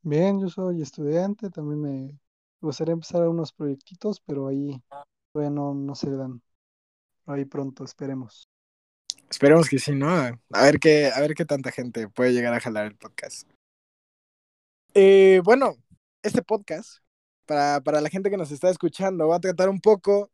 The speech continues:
Speaker 2: el tema principal es como iniciar el proyecto en redes, ¿no? Como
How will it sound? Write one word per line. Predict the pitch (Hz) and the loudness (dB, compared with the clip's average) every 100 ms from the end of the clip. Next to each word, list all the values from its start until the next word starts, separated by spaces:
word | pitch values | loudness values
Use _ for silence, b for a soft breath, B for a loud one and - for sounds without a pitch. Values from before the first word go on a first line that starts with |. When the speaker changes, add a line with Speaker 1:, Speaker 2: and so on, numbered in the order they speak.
| _ - | _ -14
Speaker 2:
el | 175 | -2
tema | 214 240 240 | 0 2 2
principal | 214 180 160 - 175 | 0 -2 -6 -4 -2
es | 190 185 | -2 -6
como | 175 160 | -6 -6
iniciar | 147 143 - 175 175 | -6 -8 2 4 4
el | 156 | 2
proyecto | 135 139 131 147 | 0 -2 0 -2
en | 123 | -2
redes, | 120 107 110 | -4 -4 -12
¿no? | 127 147 | -14 -10
Como | 147 113 | -8 -10